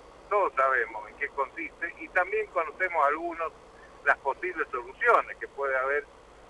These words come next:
de eso. Bueno, eh, ese, ese costo, ese gasto multimillonario y demás,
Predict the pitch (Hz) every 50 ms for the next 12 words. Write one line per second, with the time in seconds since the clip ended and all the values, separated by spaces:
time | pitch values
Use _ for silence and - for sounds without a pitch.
0 | - - - - - - - 156 165 165 143 123 - - 139 - - - - -
1 | - - - - - - - - 240 214 175 170 180 196 - - - - - 147
2 | 147 151 143 - - - 220 - - 415 427 - - - - - - - - -
3 | - - 151 - - - 160 151 - - 156 165 - 185 170 - - - 156 147
4 | 143 143 165 190 202 185 170 - - 151 139 135 127 120 139 156 175 185 170 151
5 | 139 120 123 139 160 185 180 160 147 135 143 -